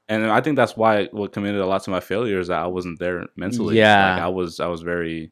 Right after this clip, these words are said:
Speaker 1: you know, sluggish. I was very tired. I wasn't on game because I didn't have any much sleep, and I was trying to work because that job was also helping my mom. So I couldn't say, "Oh, I'm gonna just quit."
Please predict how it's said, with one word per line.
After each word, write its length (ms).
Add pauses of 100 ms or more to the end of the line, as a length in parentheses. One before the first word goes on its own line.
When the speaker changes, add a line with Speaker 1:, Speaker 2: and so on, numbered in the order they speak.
Speaker 1:
you 100
know, 160
sluggish. 540
I 60
was 140
very 180
tired. 300
I 40
wasn't 280
on 220
game 220
because 260
I 180 (200)
didn't 160
have 220
any 140
much 200
sleep, 280
and 100
I 80
was 120
trying 200
to 60
work 300 (600)
because 220
that 180
job 260
was 100
also 220
helping 240
my 100
mom. 260 (340)
So 100
I 40
couldn't 240
say, 200
"Oh, 100
I'm 120
gonna 120
just 160
quit." 380